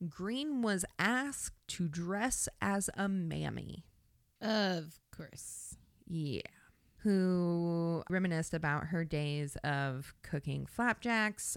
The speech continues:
Speaker 1: on the plantation and other fond memories.
Speaker 2: Mm-hmm.
Speaker 1: Green passed away in nineteen twenty-six, but the Aunt Jemima character persisted, most notably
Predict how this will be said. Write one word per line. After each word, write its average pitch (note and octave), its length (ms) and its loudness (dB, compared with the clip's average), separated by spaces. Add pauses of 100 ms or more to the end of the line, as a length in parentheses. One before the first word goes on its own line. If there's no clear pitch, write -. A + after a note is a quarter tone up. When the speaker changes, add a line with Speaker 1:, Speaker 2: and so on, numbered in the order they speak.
Speaker 1:
on C#3+ 160 -2
the C3+ 60 -2
plantation G2+ 1120 -6 (160)
and C#3+ 300 -2 (100)
other D3 300 2
fond - 640 -2
memories. - 960 -8 (680)
Speaker 2:
Mm-hmm. F3+ 600 2 (200)
Speaker 1:
Green A#3 280 4
passed B3+ 360 2
away E3 560 6
in E3+ 220 4
nineteen D#3+ 480 0
twenty-six, A3 880 2 (200)
but - 140 2
the - 160 0
Aunt F3 220 0
Jemima D3+ 540 2
character C3+ 560 0
persisted, - 1000 -2 (300)
most F#3 380 4
notably F#3+ 720 0